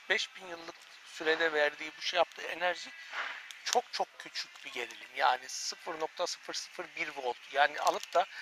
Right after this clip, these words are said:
kolundaki saati bile, e, şey yapamayacağın derecede düşük bir enerjiyi depolamış. Yani,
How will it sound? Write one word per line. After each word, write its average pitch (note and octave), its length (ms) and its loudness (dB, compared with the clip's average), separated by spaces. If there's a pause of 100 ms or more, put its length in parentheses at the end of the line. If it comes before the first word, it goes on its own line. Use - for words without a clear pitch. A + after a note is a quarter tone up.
(260)
kolundaki E3 520 2
saati D3+ 460 8
bile, C#3+ 260 12 (720)
e, C#3 460 6
şey E3 140 8
yapamayacağın D3 720 6
derecede D3 440 -2
düşük - 300 -2
bir E3+ 80 2
enerjiyi B2+ 560 0
depolamış. - 640 -6
Yani, C3 320 6